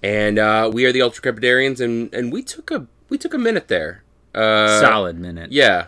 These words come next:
Speaker 1: minute and a half maybe. Pause for covid, but we're back,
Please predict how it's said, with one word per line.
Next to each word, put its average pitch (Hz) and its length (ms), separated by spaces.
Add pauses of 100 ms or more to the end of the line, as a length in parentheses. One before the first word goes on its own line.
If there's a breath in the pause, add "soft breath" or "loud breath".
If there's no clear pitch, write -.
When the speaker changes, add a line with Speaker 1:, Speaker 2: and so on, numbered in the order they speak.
(100)
Speaker 1:
minute 123 200
and 110 100
a 92 40
half 117 260
maybe. 85 340
Pause 117 400
for 107 100
covid, 95 480
but 85 120
we're 107 200
back, 104 680